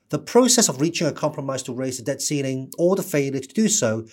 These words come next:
could have long-term implications on the risk premium on U S Treasuries and the U S dollar.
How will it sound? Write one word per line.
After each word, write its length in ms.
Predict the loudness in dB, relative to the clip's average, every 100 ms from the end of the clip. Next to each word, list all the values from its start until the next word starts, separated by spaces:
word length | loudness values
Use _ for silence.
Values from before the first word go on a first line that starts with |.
| -20 _
could 160 | -2 4
have 180 | 4 8
long-term 340 | 6 6 0
implications 760 | -2 -4 -2 0 0 0 -2 -4
on 160 | -6
the 60 | -4
risk 280 | -2 -2 0
premium 520 | -2 0 -2 -4 -8 -18 _
on 200 | -8 -6
U 160 | 0 0
S 80 | 2
Treasuries 580 | 2 2 2 0 0 -4 -18 _
and 360 | -2 0 0 -4 -8
the 100 | -8
U 140 | -6
S 80 | -6
dollar. 320 | -2 -2 -2